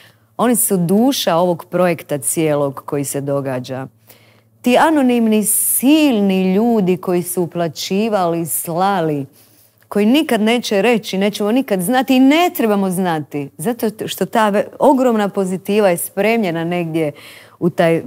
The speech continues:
svemirski trezor. Znači, toliko ljubavi može samo oduševiti, stoga možeš samo izaći plemenitiji. I ja se nadam da ćemo izaći plemenitiji i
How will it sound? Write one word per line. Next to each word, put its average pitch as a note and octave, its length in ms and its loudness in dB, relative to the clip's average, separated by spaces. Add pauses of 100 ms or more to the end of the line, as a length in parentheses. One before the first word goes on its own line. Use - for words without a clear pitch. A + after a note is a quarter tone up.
svemirski G3+ 680 0
trezor. D3 640 -2 (1120)
Znači, G3 300 -2
toliko D4 520 2
ljubavi A#3+ 640 2
može G#3+ 380 0
samo A#3 340 0
oduševiti, G3+ 840 0
stoga B3 380 0
možeš G#3+ 320 -2
samo A3 220 -2
izaći F#3 320 -4
plemenitiji. D#3 760 -4
I D#3 100 -2
ja C4+ 160 0
se A3+ 180 -4
nadam F3 920 -2 (200)
da F3+ 160 -2
ćemo F#3+ 240 -4
izaći G#3 380 -2
plemenitiji F3 960 -2 (1300)
i F#3+ 420 2